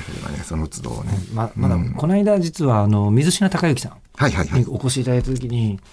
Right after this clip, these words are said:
Speaker 2: あの、その言葉で言ったわけじゃないですけど、えー、上田正史の地獄っていう話に
Speaker 1: 地獄。
Speaker 2: なって、あれだけ連載たくさんやってらっしゃって、
Speaker 1: はい。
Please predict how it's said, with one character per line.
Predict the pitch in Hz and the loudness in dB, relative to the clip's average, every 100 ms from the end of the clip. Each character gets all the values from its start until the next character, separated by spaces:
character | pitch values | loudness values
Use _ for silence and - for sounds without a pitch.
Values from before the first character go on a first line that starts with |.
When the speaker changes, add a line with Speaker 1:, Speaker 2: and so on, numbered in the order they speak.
| - - - | -20 -20 -2
Speaker 2:
あ | 123 | 4
の、 | 117 117 110 107 104 - - - - - - _ _ - - | 4 6 4 4 2 -4 -20 -20 -20 -20 -20 _ _ -18 -4
そ | - | 2
の | 202 | 2
言 | 208 | 4
葉 | 202 165 | 2 2
で | |
言 | 127 | 2
っ | |
た | 131 | 2
わ | |
け | |
じ | 113 | 4
ゃ | |
な | 101 | 2
い | |
で | |
す | 95 | 0
け | |
ど、 | 104 95 87 - - - | 0 0 -2 -10 -20 0
え | 113 107 | 2 4
ー、 | - | 4
上 | 143 208 | 4 6
田 | 226 | 6
正 | 208 208 | 4 2
史 | - | 2
の | 123 | 2
地 | 95 110 | 2 4
獄 | 113 110 | 2 2
っ | 127 | -2
て | - 113 | 0 0
い | |
う | |
話 | 98 107 107 | 2 2 2
に | |
Speaker 1:
地 | 92 | 4
獄。 | 104 104 - - - - _ _ | 2 0 -6 -14 -20 -20 _ _
Speaker 2:
な | 113 | -8
っ | |
て、 | - 95 - - _ _ | -8 -16 -20 -20 _ _
あ | - | -2
れ | |
だ | 180 | -2
け | 180 | 2
連 | 165 | 0
載 | 160 156 | 0 -2
た | 156 | -2
く | |
さ | 151 | 0
ん | |
や | 139 | 2
っ | |
て | 135 | 2
ら | |
っ | 123 | 0
し | |
ゃ | 151 | 0
っ | |
て、 | - | 0
Speaker 1:
は | 104 | 0
い。 | 82 | 0